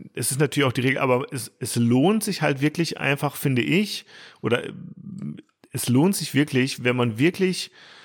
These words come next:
richtig hinter die Kulissen schauen will, von vorne bis hinten und Fragen stellen will, noch und nöcher und wirklich den gesamten Prozess mal miterleben will, dann lohnt es sich einfach, wenn man eben nicht nur zwei bis vier Stunden hat, sondern wenn man wirklich einen ganzen Tag hat von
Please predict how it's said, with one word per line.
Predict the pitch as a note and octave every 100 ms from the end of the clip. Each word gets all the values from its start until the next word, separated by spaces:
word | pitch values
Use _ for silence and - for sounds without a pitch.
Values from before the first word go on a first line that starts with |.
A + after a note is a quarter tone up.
| - _ A#2+ A2+
richtig | F3 - - C3+ A#2+ - -
hinter | A#2 B2+ A#2
die | A2+
Kulissen | - A2 A2+ A#2+
schauen | - G#2 G2 G2+
will, | F#2+ F2+
von | G2 A2+
vorne | A2 C3 D3+ D#3+
bis | C#3
hinten | - B2+ A#2+ A2 G2+
und | A2+ G#2
Fragen | - A#2+ C3+
stellen | - A#2+ A2 A2+
will, | G#2+ A2
noch | B2 -
und | B2+
nöcher | A#2 A2+ A#2+
und | A2
wirklich | A#2 A#2
den | C3 A2+
gesamten | A#2+ A#2 D#3+ E3+
Prozess | - C3+ B2 -
mal |
miterleben | A2+ A2 - G#2 G2+ G#2
will, | G2+ - - -
dann | - G#2+
lohnt | G#2 B2 F3
es | E3
sich | D3 -
einfach, | - - A2+
wenn | A#2
man | A2 A2+
eben | A#2+ A2+
nicht | B2+ D#3
nur | C#3+ B2
zwei | - - G#2+
bis | A2 -
vier | - A2+
Stunden | - C#3 D3+ G#2
hat, | G2 G2 - - - - _
sondern | A#2+ A#2 A#2+ A2+
wenn | A#2+
man | G#2+ G2
wirklich | C#3 D3+ -
einen |
ganzen | A#2 A#2 C3 B2
Tag | B2 C#3+ -
hat | C3
von | - B2+ A#2